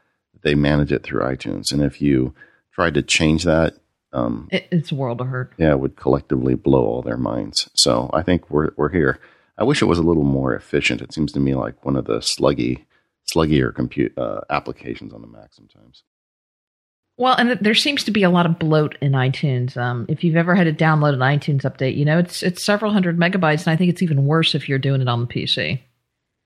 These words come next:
Speaker 1: Yeah, but, you know, there are some tricks to iTunes, so let's get started with them.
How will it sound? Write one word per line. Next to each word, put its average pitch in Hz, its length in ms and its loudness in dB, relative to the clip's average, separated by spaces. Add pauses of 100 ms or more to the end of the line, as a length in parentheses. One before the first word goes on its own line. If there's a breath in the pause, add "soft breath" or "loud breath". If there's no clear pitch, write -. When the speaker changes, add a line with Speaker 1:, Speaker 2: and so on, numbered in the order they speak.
(720)
Speaker 1:
Yeah, 117 180 2
but, 110 240 0
you 107 60 2
know, 98 140 2
there 85 140 2
are 98 120 2
some 95 180 0
tricks - 340 -2
to - 80 -6
iTunes, - 640 -8 (100)
so 67 600 0
let's - 220 -4
get - 180 -4
started 50 400 -4
with - 140 -20
them. - 140 -20